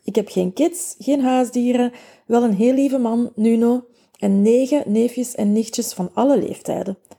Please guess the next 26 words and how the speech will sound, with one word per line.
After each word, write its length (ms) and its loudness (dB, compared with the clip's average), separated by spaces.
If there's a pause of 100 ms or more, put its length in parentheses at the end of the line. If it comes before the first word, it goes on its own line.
(140)
De 120 -2
jongste 400 0
is 100 -4
een 80 -2
baby 260 -2
van 200 -12
tien 280 0
maanden 440 2 (280)
en 140 0
de 80 2
oudste 480 0
is 140 -4
een 440 -4
jonge 380 0
dame 480 0
van 260 -4
vierentwintig. 1000 -4 (460)
Zelf 360 2
geen 140 -2
kinderen 400 0
hebben 280 -2
was 160 -6
een 160 -6
heel 140 0
bewuste 380 -4
keuze, 440 0